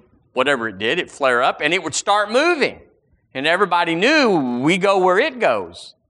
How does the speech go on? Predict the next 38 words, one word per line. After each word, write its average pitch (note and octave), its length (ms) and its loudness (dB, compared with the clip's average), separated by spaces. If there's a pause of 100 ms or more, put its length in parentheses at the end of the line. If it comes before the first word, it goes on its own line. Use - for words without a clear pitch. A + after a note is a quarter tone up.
(520)
But F#3+ 140 2
we A3+ 140 0
just A#3 200 0
got A3 220 -2
that G3 220 -2 (320)
picket B3+ 320 -2
fence D#4 260 0
put F#3 220 0
in A#3 260 2
and G3 100 -2
the G3 60 2
clothesline A#3+ 880 0 (640)
was F#3 140 2
on B3 200 4
sale C#4 480 2
and A3+ 140 0
we G#3+ 100 4
don't A#3+ 220 2
want C4+ 160 2
to C#4 80 4
leave D#4+ 300 2
it. - 240 -10 (1300)
And B2 120 -12
so E3 240 0
we D#3 60 -2
have D#3 140 0
a D3+ 40 -4
lot E3 180 0
of - 80 -16
people F3+ 260 -4
that A#2 260 -6
don't D3 300 2
want C#3 240 2
to B2 40 2
leave C3 440 -2
where A2+ 160 2
they G#2+ 160 4
are. G#2+ 340 2